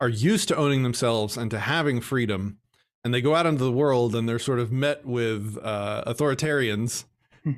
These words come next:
Speaker 1: And, and sometimes, like, in this case, this is this person, this is not some kind of bad authoritarianism. It's their
Speaker 2: Hmm.
Speaker 1: property. They can make whatever dumb language rules they want for their property. And my kids respect that because they understand,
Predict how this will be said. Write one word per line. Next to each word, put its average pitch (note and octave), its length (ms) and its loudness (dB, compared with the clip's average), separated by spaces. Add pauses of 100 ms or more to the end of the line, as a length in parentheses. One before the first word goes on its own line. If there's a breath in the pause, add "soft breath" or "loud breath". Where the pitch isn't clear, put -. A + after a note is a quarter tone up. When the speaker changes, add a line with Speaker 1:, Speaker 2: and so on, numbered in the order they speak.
Speaker 1:
And, C4+ 220 2
and D#4+ 120 2
sometimes, C4+ 420 0
like, A#3 200 2
in A#3+ 120 2
this C#4+ 160 2
case, F3+ 260 2
this - 160 2
is F#3+ 120 2
this G3+ 160 2
person, G3 520 -2
this D3+ 160 -2
is D3 120 0
not D#3 360 -2 (480)
some D#3+ 160 -2
kind C#3+ 140 -2
of G2 60 -6
bad D3+ 240 0
authoritarianism. G2+ 720 -2
It's A2+ 120 -4
their B2+ 160 2
Speaker 2:
Hmm. F3+ 60 -6
Speaker 1:
property. A#2 400 -2
They - 180 -10
can A2+ 100 -4
make B2 140 -4
whatever B2+ 240 -2
dumb A#2 320 -2
language B2 340 -2
rules B2 200 -2
they D#3 100 0
want A#2+ 280 -2
for C3 100 -2
their E3+ 100 0
property. B2 440 -2 (360 loud breath)
And C3 140 -2
my C3+ 140 0
kids E3 260 -4
respect A#3+ 400 -2
that D#3 220 0
because D#3 260 -2
they F#3 160 2
understand, F#3 800 0